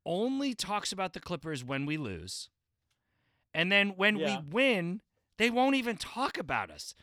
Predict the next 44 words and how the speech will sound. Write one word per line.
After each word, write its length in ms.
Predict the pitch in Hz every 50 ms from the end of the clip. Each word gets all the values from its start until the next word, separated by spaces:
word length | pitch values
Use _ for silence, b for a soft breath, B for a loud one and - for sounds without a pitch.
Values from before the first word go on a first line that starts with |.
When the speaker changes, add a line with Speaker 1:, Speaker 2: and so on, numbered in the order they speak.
| b b
Speaker 1:
They 100 | b 180
won't 220 | 185 233 262 233 185
mention 360 | 180 190 220 196 233 254 185
the 80 | 170
fact 300 | 139 - 175 165 - -
that 100 | - 147
Kawhi 380 | - - 143 156 156 151 151 147
Leonard 360 | 151 151 151 139 127 110 95 b b b b b
had 160 | b 131 143
a 40 | 139
career 440 | - - - 143 139 139 143 147 139
best 260 | 127 135 131 117 -
twenty-one 500 | - - 135 131 127 127 123 123 120 113
point 400 | - - - 127 123 120 110 - _ _ _ _ _
scurrying, 680 | - - - - - 147 139 131 127 120 113 107 95 - _ _ _
scurrying, 560 | - - - - - 165 151 175 147 147 123 104
<laughs> 0 |
scurry, 680 | - - - - - - - 190 175 143 - 143 127 110
scoring 460 | - - - 180 196 202 185 170 139
scurry, 540 | - - - 139 120 110 98 92 90 85 - _ _ _ -
scoring 460 | - - 202 220 233 233 226 214 190
Speaker 2:
Scoring 240 | 175 359 349 311 233
scurry 260 | - 254 226 196 170
seems 40 | -
Speaker 1:
scurry? 240 | 175 - - 160
Speaker 2:
right. 140 | 208 220 -
Seems 240 | - 392 254 170 151
right. 300 | 147 127 139 190 226 180 - -
<laughs> 80 | -
Speaker 1:
Yeah, 360 | 262 285 294 294 214 156 143
seems 280 | 127 - 240 185 131 131
right. 280 | 139 127 139 175 - -
Seems 220 | 220 190 135 -
fair. 400 | - 359 131 127 143 180 214 240
Speaker 2:
<laughs> 0 |
Sure, 240 | - - 480 453 370 240
why 120 | 269 311
not? 300 | 269 233 233 208 202 185
I'll 100 | 240 320
go 180 | 302 254 202 196
with 140 | 208 220
it. 120 | 254 285 294 -
Speaker 1:
But 100 | 190
I, 60 | 220